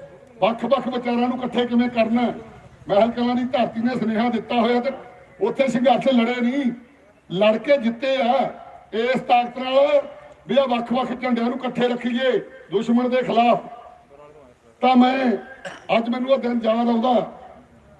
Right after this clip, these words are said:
ਮੈਂ ਝੋਲੀ ਅੱਡੀ ਸੀ ਜਦੋਂ ਡੱਲੇਵਾਲ ਸਾਹਿਬ ਬਰਨਾਲੇ ਮੀਟਿੰਗ ਕਰਦਾ ਸੀ, ਉਹ ਚੋਣਾਂ ਵਾਲਿਆਂ ਦੇ ਖਿਲਾਫ ਵੀ ਇਹਨਾਂ ਨੂੰ ਕੱਢ ਦਈਏ, ਦੋ ਧੜੇ ਬਣਾਉਣ ਵਾਸਤੇ।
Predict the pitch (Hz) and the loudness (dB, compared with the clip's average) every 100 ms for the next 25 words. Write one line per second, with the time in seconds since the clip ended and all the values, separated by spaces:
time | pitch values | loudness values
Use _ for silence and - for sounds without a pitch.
0 | _ _ _ - 233 269 285 262 220 269 | _ _ _ -4 -2 0 0 2 2 2
1 | 254 262 254 277 247 - - - 190 262 | 0 -2 -4 -2 -6 -10 -20 -8 0 0
2 | 233 226 240 254 277 - 254 262 196 - | 2 2 2 2 0 0 0 0 0 -4
3 | - - - - - - 208 220 226 247 | -14 -20 -20 -20 -12 -2 -2 0 0 2
4 | 247 247 254 240 240 233 247 - 254 277 | 2 2 0 -2 -2 -2 0 0 -2 -4
5 | - - - 247 254 247 240 247 247 254 | -12 -18 -6 -4 -2 0 0 2 2 0
6 | 247 202 226 233 247 247 247 240 240 269 | 0 2 2 2 0 -2 -4 -4 -4 -2
7 | 233 165 - - _ _ _ - 233 262 | -2 -2 -6 -20 _ _ _ -4 -2 2
8 | 277 240 226 233 233 220 202 - | 2 0 -2 0 0 2 0 0